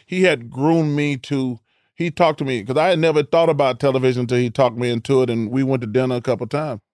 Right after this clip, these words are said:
He said to, he says, "Those guys at Turner are great. You're gonna be great on television.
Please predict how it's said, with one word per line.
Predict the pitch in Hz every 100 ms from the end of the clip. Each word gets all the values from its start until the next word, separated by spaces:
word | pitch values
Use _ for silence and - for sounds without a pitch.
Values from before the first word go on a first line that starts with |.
| _ _
He | -
said | 147 185 156
to, | - 151
he | 147
says, | 143 143 131 - _ _ _ _ _ _ _ -
"Those | 127 135
guys | 147 139
at | 143
Turner | - 151 143 131 110
are |
great. | 101 117 175 - _ _ _ _ _ _ -
You're | 120
gonna | 135 139
be | 123
great | 110 131 156
on | 180 170
television. | 160 143 127 131 123 127